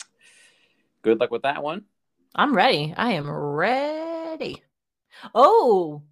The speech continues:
Speaker 2: so the Fire Talks tried to get me to give him Jonathan Taylor Thomas, my boy,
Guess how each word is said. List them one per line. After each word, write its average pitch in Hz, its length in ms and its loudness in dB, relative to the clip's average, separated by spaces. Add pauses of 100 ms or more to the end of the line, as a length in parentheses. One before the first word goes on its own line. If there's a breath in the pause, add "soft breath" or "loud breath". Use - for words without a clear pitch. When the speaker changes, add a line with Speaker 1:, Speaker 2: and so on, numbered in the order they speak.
(360)
Speaker 2:
so 277 280 -2
the 240 100 4
Fire 302 380 2
Talks 339 480 0
tried 269 320 0
to 226 60 -8
get 220 260 -4
me 233 240 -6
to 330 80 -8
give 262 320 -6
him 165 480 -10 (800)
Jonathan 233 420 -2
Taylor 208 360 -6
Thomas, 147 640 -8 (600)
my 185 220 -4
boy, 175 460 -4